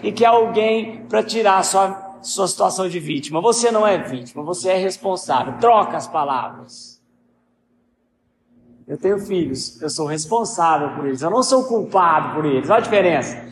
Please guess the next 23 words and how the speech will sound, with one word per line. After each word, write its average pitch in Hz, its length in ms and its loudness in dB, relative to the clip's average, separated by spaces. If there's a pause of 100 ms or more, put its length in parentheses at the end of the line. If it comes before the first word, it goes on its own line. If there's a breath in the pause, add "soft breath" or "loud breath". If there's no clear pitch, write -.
(100)
Eu 185 100 0
sou 247 180 2
culpado 247 580 2
porque 233 140 0
eu 220 60 2
tenho 208 160 -2
filhos? 175 680 -2 (680)
Culpado 269 300 2
de - 80 -6
quê? 269 420 4 (680)
Aí 311 120 4
você 254 240 4
só 240 140 0
pensa 294 240 2
em - 20 -8
coisa, 285 280 2 (160 loud breath)
"Ah, 190 100 4
ele 196 100 6
é 202 40 4
culpado 202 360 2
por 185 300 -8
coisas 214 300 2
ruins." 185 360 0